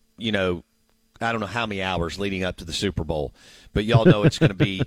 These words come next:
<laughs> insane. I mean, they already do a lot just on, 'cause Sundays in the N F L are so big. But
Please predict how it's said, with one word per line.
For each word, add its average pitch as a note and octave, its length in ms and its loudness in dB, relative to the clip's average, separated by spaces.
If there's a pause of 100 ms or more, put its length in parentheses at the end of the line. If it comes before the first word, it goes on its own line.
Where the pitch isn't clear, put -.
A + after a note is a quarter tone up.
(180)
<laughs> - 260 -20
insane. G#2+ 600 -4
I - 40 -2
mean, E3 120 -4
they F3+ 100 0
already G#3+ 180 0
do F#3 240 0
a D#3 80 0
lot C3+ 540 -6
just C#3 260 -6
on, B2+ 320 -4 (140)
'cause D3 280 -4
Sundays E3+ 640 -4
in C#3 80 -4
the C3 160 -4
N C#3 60 -2
F A#2+ 160 -4
L B2+ 320 0
are A2+ 200 -2
so A2 800 -2 (520)
big. F#2+ 560 -2 (920)
But C#3 360 0